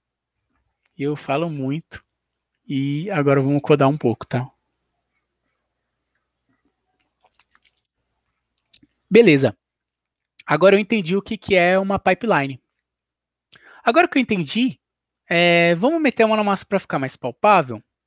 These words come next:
Primeira coisa que a gente precisa fazer é entender como funcionam as pipelines, é, quer dizer, é escolher qual que é o meu produto, né? No meu caso, eu vou usar o,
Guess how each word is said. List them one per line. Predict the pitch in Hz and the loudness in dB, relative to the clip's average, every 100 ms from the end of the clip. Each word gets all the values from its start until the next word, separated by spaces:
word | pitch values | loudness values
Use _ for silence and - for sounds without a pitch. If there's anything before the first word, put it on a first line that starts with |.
| _ _ _ _ _ | _ _ _ _ _
Primeira | 202 220 294 | -8 -4 -4
coisa | - 196 - | -2 -4 -4
que | |
a | 180 | -12
gente | - | -10
precisa | - - 135 131 | -14 -12 -10 -10
fazer | - 143 190 156 - _ _ _ _ _ | -6 -2 0 0 -4 _ _ _ _ _
é | 143 143 147 | -2 0 0
entender | 196 226 254 226 160 170 208 _ | -2 -4 -4 -4 0 0 0 _
como | 202 214 269 | -4 -2 -4
funcionam | 269 _ 226 - 190 180 180 202 | -8 _ -16 -10 -8 -6 -6 -6
as | 208 - | -6 -4
pipelines, | 180 180 - 220 156 165 | -4 -4 -4 -2 0 0
é, | 147 | -2
quer | - 151 | -2 -4
dizer, | 139 156 - - - - | 0 -2 -4 -18 -20 -2
é | 165 170 | 2 4
escolher | 180 - 262 226 185 | 4 0 2 4 4
qual | 196 220 | 2 -2
que | - 214 | 0 0
é | |
o | 214 | 0
meu | 220 233 247 _ | -2 -6 -8 _
produto, | - 262 185 180 - 156 | -6 -4 -4 -8 -8 -4
né? | 160 | -4
No | 180 | -4
meu | 180 277 | -4 -6
caso, | - 202 214 170 | -2 2 2 0
eu | 160 | -4
vou | 170 170 | -6 -4
usar | 156 156 | 0 0
o, | 156 156 151 147 135 127 117 | 0 -2 -4 -4 -4 -4 -8